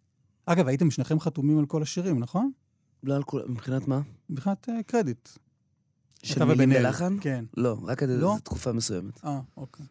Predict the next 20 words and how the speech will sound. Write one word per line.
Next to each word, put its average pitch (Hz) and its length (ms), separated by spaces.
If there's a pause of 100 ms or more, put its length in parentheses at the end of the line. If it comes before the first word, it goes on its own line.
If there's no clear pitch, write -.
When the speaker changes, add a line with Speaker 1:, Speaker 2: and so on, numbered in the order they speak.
Speaker 2:
עד - 140
גומי 120 240
גם, 98 180
לדעתי. 87 320 (640)
Speaker 1:
אה, 170 240
וואלה. 135 240 (340)
Speaker 2:
אבל 110 180
במאסטרים 113 540
כן. 95 160 (640)
כאילו, 113 180
זאת - 160
אומרת, 110 260
הש-, - 260
השירים 120 300
שייכים 123 360
לו 117 100
כמו 120 180
שהם 110 160
שייכים 87 340
לי. 73 60